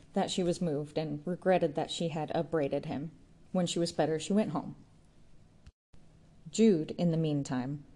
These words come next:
had been waiting impatiently for Friday.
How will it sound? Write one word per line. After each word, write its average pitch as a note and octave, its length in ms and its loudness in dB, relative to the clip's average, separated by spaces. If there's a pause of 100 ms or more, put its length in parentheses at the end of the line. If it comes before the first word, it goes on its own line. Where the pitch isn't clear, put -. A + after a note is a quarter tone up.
(120)
had E3 180 -2
been D3+ 180 0
waiting D#3 340 2
impatiently C#3+ 760 -2
for C#3+ 160 -6
Friday. B2+ 480 -4